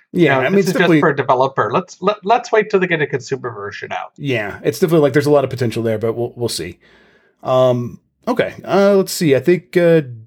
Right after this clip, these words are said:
Speaker 1: Dean or Jason, either of you guys got one you wanna go next? How
Speaker 2: I
Speaker 1: about
Speaker 2: go.
Speaker 1: Dean?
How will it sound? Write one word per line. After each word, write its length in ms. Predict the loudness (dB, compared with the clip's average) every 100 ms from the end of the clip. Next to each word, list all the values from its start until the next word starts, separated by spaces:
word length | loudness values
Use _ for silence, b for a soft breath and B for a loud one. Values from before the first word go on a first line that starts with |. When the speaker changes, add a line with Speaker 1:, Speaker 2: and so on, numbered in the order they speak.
| _ _ -2
Speaker 1:
Dean 360 | 2 4 4
or 220 | 2 2 2
Jason, 500 | 2 0 -4 -6 -10 -4
either 200 | 0 0
of 80 | 0
you 80 |
guys 220 | 0 2 2
got 160 | 0
one 120 | 2
you 100 | 0
wanna 160 | 0 0
go 100 | 0
next? 420 | 0 -2 -4 -20 _ _ _ _ _ _ _ _ _ 0
How 80 |
Speaker 2:
I 60 | 0
Speaker 1:
about 120 | 2
Speaker 2:
go. 240 | 2 0
Speaker 1:
Dean? 100 | -4